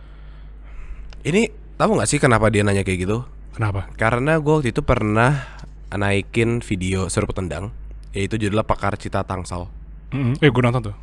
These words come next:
Speaker 1: Nah, di mana gue cuma nama kakak gue menjawab-jawabi pertanyaan-pertanyaan tentang cinta-cinta yang ya udah gitu doang. Tapi orang-orang tuh kayak nganggapnya gue beneran pakar cinta.
Speaker 2: Makanya lu dibilang dewa cinta.
Speaker 1: Iya, jadi gue kayak bahkan sampai sekarang kayak itu kan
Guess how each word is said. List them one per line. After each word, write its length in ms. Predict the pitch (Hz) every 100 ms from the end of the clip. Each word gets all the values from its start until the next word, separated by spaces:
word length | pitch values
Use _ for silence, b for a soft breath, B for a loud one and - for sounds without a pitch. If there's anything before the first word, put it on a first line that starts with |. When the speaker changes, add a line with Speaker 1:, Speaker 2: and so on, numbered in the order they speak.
| -
Speaker 1:
Nah, 160 | 95
di 80 | 87
mana 240 | 98 120 156
gue 160 | 170
cuma 240 | 180 139 123
nama 160 | 117
kakak 320 | 113 110 107
gue 220 | 101 120 147 143 -
menjawab-jawabi 640 | 101 110 104 104 101 98 117
pertanyaan-pertanyaan 500 | 110 101 95 98 95 98
tentang 100 | 98 -
cinta-cinta 440 | 98 98 87 92
yang 320 | 110 98 85 95 B B B -
ya 160 | 101
udah 80 | 139
gitu 240 | 131 110
doang. 320 | 110 117 113 113
Tapi 240 | 123 226 165
orang-orang 400 | 170 143 151 226
tuh 80 | 269
kayak 400 | - 185 175 156
nganggapnya 200 | 139 208
gue 80 | 196
beneran 240 | 151 110
pakar 240 | 104 104 -
cinta. 320 | 110 98 - - - - - - - - - -
Speaker 2:
Makanya 240 | - 120
lu 100 | 135 123
dibilang 320 | 113 120 127
dewa 160 | 110
cinta. 480 | 107 110 110 98 98 - - -
Speaker 1:
Iya, 160 | 190
jadi 160 | 143 160
gue 160 | 185
kayak 400 | 202 170 147 -
bahkan 320 | 135 131 135 131
sampai 240 | 131 127
sekarang 640 | 131 127 110 104 107 170
kayak 240 | 131 110 -
itu 160 | 117
kan 240 | - 240